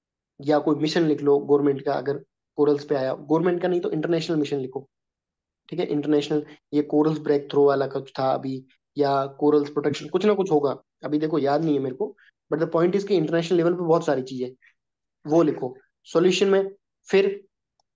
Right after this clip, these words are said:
जैसे Great Barrier Reef है, उसका देखो कि क्या solution कर रहा है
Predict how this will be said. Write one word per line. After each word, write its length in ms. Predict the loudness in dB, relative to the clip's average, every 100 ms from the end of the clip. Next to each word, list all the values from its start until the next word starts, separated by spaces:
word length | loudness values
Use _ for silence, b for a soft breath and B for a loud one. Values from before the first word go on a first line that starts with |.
| -6
जैसे 220 | -2 -2
Great 280 | 0 0 2
Barrier 280 | 2 4 2
Reef 200 | 0 -6
है, 140 | -8 -14 _ _ -16
उसका 200 | -6 -2
देखो 240 | -2 -2
कि 100 | -4
क्या 200 | -2 -2
solution 420 | -2 -2 -4 -6 -6
कर 140 | -6
रहा 140 | -6
है 140 | -8